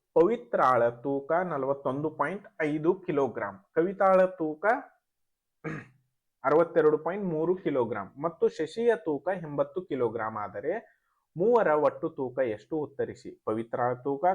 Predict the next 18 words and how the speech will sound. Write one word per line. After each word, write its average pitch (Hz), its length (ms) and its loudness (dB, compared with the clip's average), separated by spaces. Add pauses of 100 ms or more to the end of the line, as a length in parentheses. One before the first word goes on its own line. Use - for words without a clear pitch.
ಕವಿತಾಳ 127 380 -4
ತೂಕ, 147 260 -6
ಶಶಿಯ 185 440 -2
ತೂಕ 113 260 -6
ಮೂರುಗಳನ್ನ 113 760 -2
ಬರ್ಕೊಳ್ಳಿ. 120 500 0 (480)
ಅದಾದ್ಮೇಲೆ 156 680 4 (120)
ಐದು 135 240 2
ಮೂರು 151 320 4
ಎಂಟಾಗುತ್ತೆ 151 640 2
ನಾಲ್ಕು 135 460 0
ಪ್ಲಸ್ 147 300 -4
ಒಂದು, 151 460 -4
ಇದು 135 200 0
ಒಂದು 127 320 0
ಪ್ಲಸ್ 156 320 0
ಎರಡು 180 460 2
ಮೂರಾಗುತ್ತೆ, 156 880 2